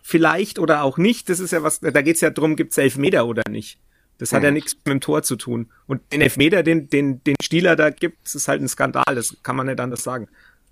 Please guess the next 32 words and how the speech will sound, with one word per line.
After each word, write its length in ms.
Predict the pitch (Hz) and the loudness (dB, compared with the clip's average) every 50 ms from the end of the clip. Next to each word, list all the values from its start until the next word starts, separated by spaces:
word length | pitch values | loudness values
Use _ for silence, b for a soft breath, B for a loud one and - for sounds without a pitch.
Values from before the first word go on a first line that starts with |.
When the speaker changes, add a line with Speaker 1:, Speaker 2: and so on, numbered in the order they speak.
| _ _ _ - - | _ _ _ -20 -12
Speaker 2:
Ja. 180 | - 87 85 - - | -6 -6 -6 -6 -6
Speaker 1:
Also, 200 | - 110 131 127 - - - - - | -6 -6 -6 -6 -6 -12 -6 0 4
den 300 | 147 165 185 196 185 165 | 6 6 6 6 6 4
nach 220 | 151 143 139 - 143 | 2 2 2 0 0
Videostudium 1400 | 165 180 170 185 185 180 180 180 165 160 - _ _ _ _ _ _ - - - - 185 190 170 175 170 165 165 | -2 0 4 4 6 6 6 6 4 2 -2 _ _ _ _ _ _ -4 -2 0 2 2 4 6 4 4 4 2
zu 140 | - - 156 | 0 -4 -4
geben, 540 | 131 - 143 165 185 190 190 180 180 170 - _ _ _ _ _ _ _ _ _ - - | 0 2 4 6 6 6 4 2 2 0 -2 _ _ _ _ _ _ _ _ _ -12 -4
das, 340 | - 143 139 - - - _ _ _ _ _ _ - | -2 0 0 0 -2 -4 _ _ _ _ _ _ 0
das 180 | 143 135 - - | 0 0 2 4
geht 280 | - 165 180 180 - - | 6 6 6 6 4 4
nicht. 400 | 143 147 143 - - - - - | 6 6 6 4 2 -12 -10 -8
Also, 180 | 135 123 139 | -6 -4 -4
das, 540 | 135 - 143 127 - - - - - - - - _ _ _ | -4 -4 -2 -2 -2 -2 -2 -4 -6 -8 -10 -14 _ _ _
da 140 | - 123 120 | -4 -2 0
würde 160 | 147 160 156 | 2 2 2
ich 120 | 160 - | 0 -2
mich 240 | - 160 151 - - | -2 -2 -2 -2 -2
als, 300 | 135 139 - - - - | -4 -4 -4 -4 -6 -6
als 240 | - 127 127 127 - | -4 -4 -4 -4 -2
Schalker 340 | - 139 139 147 - 156 139 | -2 -2 -2 0 0 0 0
sowas 300 | 127 151 151 160 156 - | 0 0 -2 -2 -2 -2
von 360 | - 151 151 151 151 - - _ b b b b b b b | -2 -4 -4 -4 -6 -10 -14 _ b b b b b b b
verschaukelt 540 | - 147 - - 131 139 139 160 156 - | -6 -4 0 0 2 2 2 0 -2 -6
fühlen 320 | - - 170 170 175 170 160 | -4 -2 0 2 2 2 2
und 220 | - 143 147 - | 0 -4 -4 -4
als 320 | 143 139 131 139 - - - | -2 -2 -2 -2 -2 -4 -6
Bremer 440 | - - 123 143 165 165 151 139 | -4 -2 0 0 2 2 2 4
würde 120 | 135 160 156 | 2 2 0
ich 80 | 160 | 0
mich 160 | - 156 139 - | -2 -2 -2 -2
schämen 400 | - - 127 127 - 170 160 123 | 0 0 0 0 -2 -4 -4 -4
dafür. 420 | 120 113 - - - 113 113 - | -4 -6 -6 -8 -10 -10 -10 -10